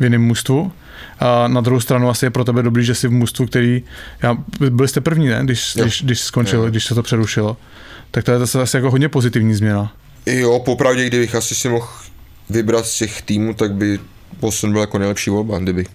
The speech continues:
Speaker 2: měl být někam vyměněný. Vlastně tam je Pasta, Krejča, Jaro Halák, Zdeno. Ty mi prostě pomohli hned.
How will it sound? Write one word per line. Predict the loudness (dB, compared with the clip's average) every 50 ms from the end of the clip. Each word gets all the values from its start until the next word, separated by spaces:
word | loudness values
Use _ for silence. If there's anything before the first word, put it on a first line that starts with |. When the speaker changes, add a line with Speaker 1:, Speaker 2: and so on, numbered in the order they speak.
| -14 -14 -8
Speaker 2:
měl | -4 -4 -2 0
být | 0 0
někam | -2 -2 -2 -2 -2 -2
vyměněný. | -2 -2 -2 -2 -2 -2 -4 -6 -8 -10 -14 -20 -20 -20 -20 -20 -20 -20 -20 -20 -20 -20 -20 -12 -6
Vlastně | -6 -4 -4 -2 -4 -4 -2
tam | -2 -2 0
je | 0 0 -2
Pasta, | -2 -2 -4 -2 -2 -4 -4 -4 -2 -2 -2 -2
Krejča, | -6 -6 -6 -4 -2 -2 -2 -2 -4 -4 -4 -2 -2 -2 -2 -2 -2 -4 -4 -8 -12 -20 _ _ -20 -20 -20 _ _ -6
Jaro | -2 -2 0 0 0 0
Halák, | 0 -2 -2 -2 -2 -2 -4 -4 -8 -12 -20 -20 -16 -14 -10
Zdeno. | -6 -4 -2 -2 0 -2 -2 -4 -4 -6 -10 -18 -20 -20 -20 -20 -20 -20 -20 -20 -20 -20 -20 -20 _ _ _ _ _
Ty | -4 -2 0 0 0 0
mi | 0 0
prostě | -2 -2 -4 -2 -2 -2
pomohli | -2 0 0 0 2 2 2 0 0
hned. | 0 -2 -4